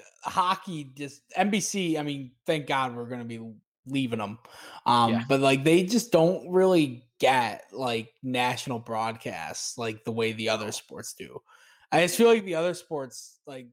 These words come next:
Speaker 1: their national, like, the N F L, every broadcast is a national broadcast, so it's
Speaker 2: Yeah.
Speaker 1: a little bit different.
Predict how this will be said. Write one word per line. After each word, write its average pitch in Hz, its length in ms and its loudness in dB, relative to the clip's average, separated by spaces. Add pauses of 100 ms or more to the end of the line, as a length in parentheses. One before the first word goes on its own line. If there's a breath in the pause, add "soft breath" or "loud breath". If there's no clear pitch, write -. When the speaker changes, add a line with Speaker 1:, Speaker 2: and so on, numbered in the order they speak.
Speaker 1:
their 160 120 -4
national, 165 520 -8
like, 160 240 -6
the 202 120 0
N 233 100 4
F - 140 -2
L, 202 200 4
every 170 240 0
broadcast 117 600 -14
is 117 40 -20
a 113 40 -20
national 101 380 -18
broadcast, - 600 -14
so 104 200 -14
it's - 280 -12 (220 loud breath)
Speaker 2:
Yeah. 123 100 -2
Speaker 1:
a - 20 4
little 139 140 6
bit 117 200 -2
different. - 400 -2